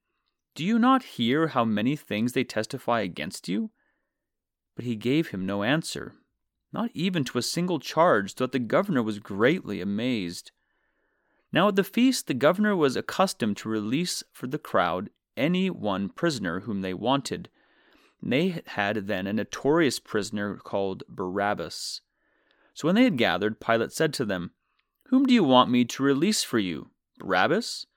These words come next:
or Jesus, who is called Christ?"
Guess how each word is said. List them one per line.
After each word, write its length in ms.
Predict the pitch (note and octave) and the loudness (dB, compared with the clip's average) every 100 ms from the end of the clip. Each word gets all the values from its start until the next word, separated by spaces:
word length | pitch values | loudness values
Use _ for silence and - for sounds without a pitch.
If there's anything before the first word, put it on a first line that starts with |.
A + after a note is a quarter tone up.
| _ _ - | _ _ -6
or 140 | A2+ | -4
Jesus, 600 | G#2+ - C#3 F3 F#2+ - | -2 4 4 4 0 -6
who 120 | - G#2 | -4 -4
is 140 | F#2 | -6
called 400 | - G#2 G2 - | -4 -2 -2 -4
Christ?" 640 | - D3+ C3+ G2 - - | -4 -2 -2 -4 -10 -16